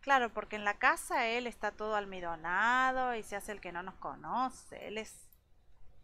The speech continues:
un empleado muy eficaz, pero en la casa nada, ¿eh? A ver, Holly. Ah, no puedo. Bueno, vamos a usar esto. Usar y,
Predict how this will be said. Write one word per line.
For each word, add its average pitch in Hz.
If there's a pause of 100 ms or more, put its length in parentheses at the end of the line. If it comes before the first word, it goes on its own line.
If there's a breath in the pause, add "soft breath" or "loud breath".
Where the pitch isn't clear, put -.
(200)
un 233
empleado 214
muy 202
eficaz, 208
pero 165
en 160
la 160
casa 240
nada, 185
¿eh? 240 (480)
A 214
ver, 285
Holly. 330 (2250)
Ah, 294
no 262
puedo. 294
Bueno, 185
vamos 254
a 220
usar 202
esto. - (2750)
Usar 190
y, 339